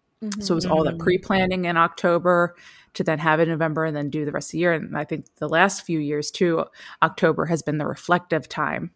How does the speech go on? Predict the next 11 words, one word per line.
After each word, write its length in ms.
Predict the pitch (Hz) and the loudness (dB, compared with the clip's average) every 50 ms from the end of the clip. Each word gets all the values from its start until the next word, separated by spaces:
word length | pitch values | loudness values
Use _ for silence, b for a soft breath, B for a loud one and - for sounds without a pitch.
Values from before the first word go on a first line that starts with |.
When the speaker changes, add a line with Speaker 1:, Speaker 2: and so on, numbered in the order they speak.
| _ | _
Speaker 2:
from 260 | - - 151 147 143 - | -6 -4 -4 -4 -4 -4
after 300 | 147 147 147 - - - | -4 -4 -4 -4 -8 -8
Anahata. 580 | - 156 147 - 160 160 - - - - - - | -6 -6 -8 -6 -6 -4 -4 -4 -4 -6 -8 -8
So 160 | - - - | -8 -8 -6
how 180 | 156 151 151 | -6 -6 -6
are 60 | 156 151 | -6 -6
we 80 | 156 | -8
gonna 140 | 147 151 147 | -6 -8 -8
do 140 | 143 147 143 | -8 -8 -10
things 260 | - - - 165 - | -10 -12 -14 -6 2
differently? 640 | - 233 226 - 220 - 196 202 196 190 185 185 | 2 4 4 4 0 -2 -2 -2 0 0 -2 -4